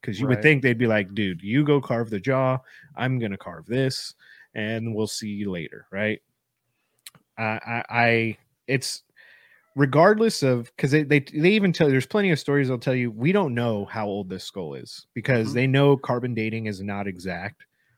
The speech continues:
Speaker 1: It's way the fuck off a lot of the time. So for them to say it's, you know, a million years old or it's fucking two hundred years old, like, it's irrelevant.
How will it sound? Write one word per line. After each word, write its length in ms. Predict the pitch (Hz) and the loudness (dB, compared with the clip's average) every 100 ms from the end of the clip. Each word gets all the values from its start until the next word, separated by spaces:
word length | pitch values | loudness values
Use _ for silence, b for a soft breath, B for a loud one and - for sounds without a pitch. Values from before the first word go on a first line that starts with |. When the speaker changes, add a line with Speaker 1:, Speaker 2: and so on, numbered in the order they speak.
| _ - | _ -8
Speaker 1:
It's 240 | 110 - - | -8 -8 -10
way 300 | 92 131 147 | 0 6 6
the 80 | 123 | 4
fuck 260 | - 104 | -4 -8
off 280 | 101 101 110 | -6 -6 -6
a 40 | 95 | -6
lot 260 | 104 131 | 0 0
of 80 | 117 | 0
the 80 | 95 | -4
time. 400 | - 92 110 117 _ _ _ _ _ _ _ _ _ | -10 -10 -10 -10 _ _ _ _ _ _ _ _ _
So 640 | - 139 131 127 127 131 - | -2 2 4 4 2 -2 -6
for 240 | - 135 | 0 2
them 260 | 135 156 160 | 4 6 4
to 140 | - | 2
say 540 | 139 143 131 127 127 117 _ _ _ _ _ _ - | 0 4 4 4 0 -4 _ _ _ _ _ _ -16
it's, 640 | 151 135 - - - - _ | -14 -14 -14 -12 -12 -14 _
you 180 | 120 127 | -16 -14
know, 380 | - - - - - | -14 -18 -18 -20 -14
a 60 | |
million 400 | 123 147 147 143 | -2 0 2 0
years 300 | 143 139 135 | -2 -2 -2
old 400 | 139 135 135 139 | -2 0 0 0
or 120 | 95 95 | -4 -10
it's 420 | 104 - - - b b b b b _ | -14 -14 -14 -16 b b b b b _
fucking 540 | - 78 - 60 73 - - _ 143 135 | -14 -14 -14 -20 -20 -20 -20 _ -14 -10
two 180 | - 180 | -2 0
hundred 320 | 139 170 156 | 2 2 2
years 260 | 143 143 135 | 0 0 0
old, 260 | 139 143 127 | 0 0 0
like, 160 | 117 | -4
it's 120 | 131 | -2
irrelevant. 520 | 165 139 135 107 90 | 0 2 2 -2 -8